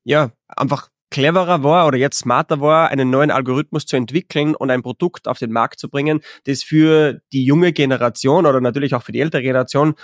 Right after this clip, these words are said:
unglaublich anziehend ist und dass es einfach sehr gut funktioniert. Und es ist ja eigentlich keine Social-Media-App, das hat ja auch der Mister Beast gesagt, wie, wie wir mit ihm nur über das geredet haben im Jänner. Ähm, Mister Beast sieht ganz klar in TikTok eine Entertainment-Plattform, weil Social Media wäre ja wirklich, dass ich mit den Leuten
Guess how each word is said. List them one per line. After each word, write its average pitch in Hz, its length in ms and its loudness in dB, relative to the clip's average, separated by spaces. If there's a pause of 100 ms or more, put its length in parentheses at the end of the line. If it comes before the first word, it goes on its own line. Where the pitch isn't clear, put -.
(160)
unglaublich 147 600 0
anziehend 143 580 0
ist 156 280 0
und 135 200 -4
dass 127 120 -2
es 139 100 -4
einfach 127 220 -6
sehr 131 160 -4
gut 151 160 -4
funktioniert. 143 500 0
Und 135 80 4
es 127 140 0
ist 170 120 0
ja - 100 2
eigentlich 139 260 -2
keine 135 240 -4
Social-Media-App, 139 720 0
das 131 140 -4
hat 135 100 2
ja 131 80 4
auch 123 60 -4
der 131 100 -2
Mister 131 300 -2
Beast 170 320 0
gesagt, - 260 -4
wie, 143 140 0
wie 135 320 0
wir 139 80 2
mit 135 160 2
ihm 143 100 4
nur 143 120 4
über 123 60 -4
das 131 160 -2
geredet 139 280 -2
haben 131 80 -2
im 123 100 0
Jänner. 135 320 2 (380)
Ähm, 131 260 2
Mister 147 240 0
Beast 160 320 0
sieht - 160 0
ganz 139 260 -4
klar 139 200 -2
in 131 100 -2
TikTok - 460 -4
eine 131 200 2
Entertainment-Plattform, 123 1300 -2 (320)
weil 123 180 0
Social 156 400 0
Media 151 320 2
wäre 143 160 4
ja 135 140 0
wirklich, 156 480 -2
dass 131 180 -2
ich 131 120 -8
mit 135 180 -2
den 139 160 0
Leuten 151 420 2